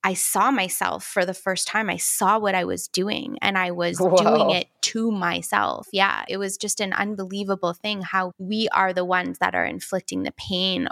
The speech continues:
Speaker 1: over and over again on ourselves, despite the traumas or the things that we may have experienced.
Speaker 2: That really just struck a chord with me because I got, like, chills while you were talking. I was like, "Oh my God." A part of why I wanted to write the book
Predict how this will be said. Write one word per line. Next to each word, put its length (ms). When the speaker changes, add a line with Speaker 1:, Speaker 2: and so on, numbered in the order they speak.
Speaker 1:
over 260
and 100
over 220
again 220
on 160
ourselves, 480
despite 400
the 100
traumas 440
or 100
the 120
things 420
that 220
we 140
may 200
have 220
experienced. 1000
Speaker 2:
That 260
really 220
just 220
struck 260
a 80
chord 260
with 140
me 140
because 680
I 100
got, 180
like, 140
chills 380
while 120
you 100
were 60
talking. 260
I 60
was 120
like, 200
"Oh 120
my 180
God." 400
A 60
part 260
of 80
why 300
I 60
wanted 280
to 80
write 220
the 80
book 240